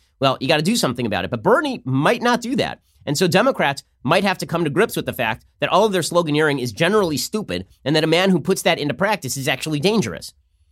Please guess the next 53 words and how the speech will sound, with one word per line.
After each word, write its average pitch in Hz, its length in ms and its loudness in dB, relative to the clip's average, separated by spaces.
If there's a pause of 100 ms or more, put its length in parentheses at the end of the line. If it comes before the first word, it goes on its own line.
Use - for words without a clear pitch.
(160)
There's 143 140 0
an 165 80 4
article 160 420 2
in 123 100 -6
the 127 60 -2
Washington 135 380 -2
Post 151 220 -2
today 127 100 -6
by 117 100 -2
Sean 127 240 -4
Sullivan 123 360 0
talking 165 420 0 (200)
about 135 200 0
Bernie 131 220 0
Sanders' 113 420 -4
foreign 107 220 -4
policy. 90 380 -6
It - 40 -14 (220)
says, 135 120 -2
"When 151 120 4
Bolivia's 170 420 2
leftist 170 380 -4
president 139 320 -2
was 110 100 -8
pressured 202 320 -4
to 139 80 -4
resign 135 340 0
by 117 120 0
his 120 160 -4
country's 160 320 -2
military 123 500 0 (240)
after 139 220 0
an 147 60 0
audit 170 340 0
found 135 240 -4
signs 156 220 -2
of 127 60 -6
a 127 40 -6
tainted 170 300 -2
election 143 320 -2
two 117 100 -4
months 98 200 -4
ago, 87 240 -6 (200)
many 175 180 4
American 156 340 2
leaders 127 220 -2
showed 131 180 -4
little 170 200 2
interest 160 320 -2
in 139 80 -2
condemning 143 400 2
the 151 80 0
ouster. 190 400 -2